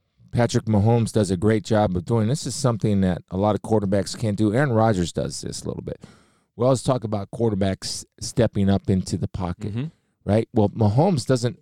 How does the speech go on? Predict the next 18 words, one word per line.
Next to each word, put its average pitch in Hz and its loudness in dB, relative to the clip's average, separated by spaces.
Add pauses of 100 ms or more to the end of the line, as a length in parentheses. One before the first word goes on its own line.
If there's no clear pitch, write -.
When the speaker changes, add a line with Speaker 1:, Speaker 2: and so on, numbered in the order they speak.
(120)
Speaker 1:
step - 0
up 117 0
into 104 0
the 92 -2
pocket. - -6 (500)
What 113 4
he 135 6
does 120 2
is - -2
he 147 2
steps - 0
back, - -4 (400)
but 113 2
he 143 8
has 143 6
the 113 2
arm 131 4
strength - -8